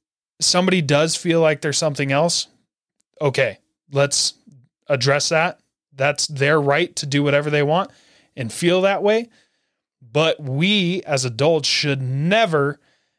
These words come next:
be allowed to p-, preach to these kids in masses and put these ideas in their head before they even know any type of decision-making process at all. Kids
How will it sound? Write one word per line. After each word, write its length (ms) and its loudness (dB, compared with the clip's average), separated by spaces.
be 140 2
allowed 380 2
to 80 -2
p-, 180 -16
preach 560 0
to 120 -4
these 260 -2
kids 460 -2
in 180 -4
masses 680 -4
and 220 -4
put 260 -2
these 220 0
ideas 500 0
in 120 -2
their 180 0
head 580 0
before 360 0
they 180 0
even 440 -2
know 440 0
any 220 2
type 280 0
of 60 -2
decision-making 680 -2
process 420 -2
at 220 2
all. 240 -2
Kids 460 0